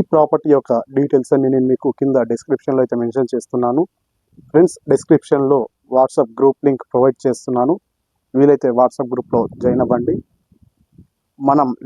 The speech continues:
లో బడ్జెట్లో వచ్చే ఏ ప్రాపర్టీ అయినా కానీ WhatsApp గ్రూప్లో ఇస్తున్నాము. ఫ్రెండ్స్, మనం ఇప్పుడు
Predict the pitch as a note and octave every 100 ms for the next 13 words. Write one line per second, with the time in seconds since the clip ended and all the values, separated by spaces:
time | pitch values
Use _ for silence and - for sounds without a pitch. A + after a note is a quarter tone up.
0 | C#3 E3+ E3 D#3+ E3 D#3+ C#3+ - B2 -
1 | C3+ D3+ D3+ C#3 C3+ C#3 C3 B2+ B2 A2+
2 | A2 - C#3 - _ - C3+ C3 C3 -
3 | - _ _ _ _ - B2+ C#3 B2+ B2
4 | E3+ - _ _ _ _ _ _ _ _
5 | _ _ _ _ _ _ _ _ _ _
6 | _ _ _ _ _ _ _ _ _ _
7 | _ _ - C#3+ - D3+ C#3 A#2 - A2